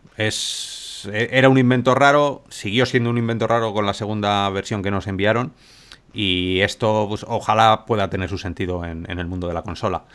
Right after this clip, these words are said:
Yo en el P C nunca me vi, nunca me vi porque además no te puedes poner de pie.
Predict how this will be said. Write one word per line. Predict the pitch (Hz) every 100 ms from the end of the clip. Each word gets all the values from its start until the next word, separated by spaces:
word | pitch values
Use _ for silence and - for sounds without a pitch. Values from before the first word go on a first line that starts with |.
| - - -
Yo | 113
en | 110
el | 107
P | 113
C | 117 110
nunca | 101 95
me | 87 82
vi, | 82 _ -
nunca | 104 98
me | 110
vi | 117
porque | 117 101
además | 107 110
no | 110
te |
puedes | 104 95
poner | 98 87
de | 90
pie. | 95 -